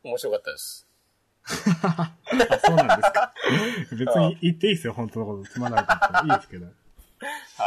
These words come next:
Speaker 1: あ、俺はね、あの、こう途中の、えっと、ママが主人公の、
Speaker 2: うん。
Speaker 1: ことを急に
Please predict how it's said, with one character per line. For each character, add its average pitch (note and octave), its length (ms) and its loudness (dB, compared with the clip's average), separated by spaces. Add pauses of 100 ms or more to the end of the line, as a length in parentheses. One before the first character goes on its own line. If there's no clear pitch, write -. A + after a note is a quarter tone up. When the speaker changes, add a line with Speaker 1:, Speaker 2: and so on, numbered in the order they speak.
(180)
Speaker 1:
あ、 F3+ 120 6
俺 A3+ 160 6
は C#4+ 120 6
ね、 C#4 180 2
あ B2 160 4
の、 A#2 280 0 (720)
こ F3 60 -4
う E3 60 -4
途 F3 140 -4
中 F#3 280 0
の、 F3 340 4 (640)
え A#2 180 0
っ - 60 -20
と、 G#2+ 360 0 (1200)
マ D3+ 180 4
マ C#3+ 140 4
が G#2 160 2
主 C3 160 -8
人 C#3 260 -4
公 F#2 680 0 (380)
の、 C3+ 60 -8
Speaker 2:
う B2 40 -8
ん。 G2+ 200 -12 (1120)
Speaker 1:
こ - 140 -14
と A#2 100 -6
を A2+ 40 -6
急 E3+ 340 0
に D#3 300 0